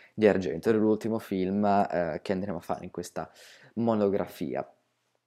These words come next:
In questa monografia. Dracula tre D parla della storia di Dracula, quindi del romanzo di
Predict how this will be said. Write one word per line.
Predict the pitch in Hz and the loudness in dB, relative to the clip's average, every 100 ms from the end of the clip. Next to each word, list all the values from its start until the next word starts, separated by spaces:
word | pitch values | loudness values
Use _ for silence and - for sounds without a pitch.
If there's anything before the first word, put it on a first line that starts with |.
| _ - - | _ -12 -10
In | 107 | -12
questa | 101 - 90 | -10 -8 -8
monografia. | 87 85 - - - | -6 -6 -6 -8 -6
Dracula | 98 135 139 98 | 0 2 2 0
tre | - 139 | -2 -2
D | 95 | -2
parla | - 76 | -4 -4
della | 78 | -6
storia | - - 82 | -8 -10 2
di | |
Dracula, | 101 90 - - | 4 4 0 -6
quindi | 170 85 | -6 -2
del | 85 | -2
romanzo | 87 87 82 85 87 | -2 -2 -2 -2 -4
di | 85 | -4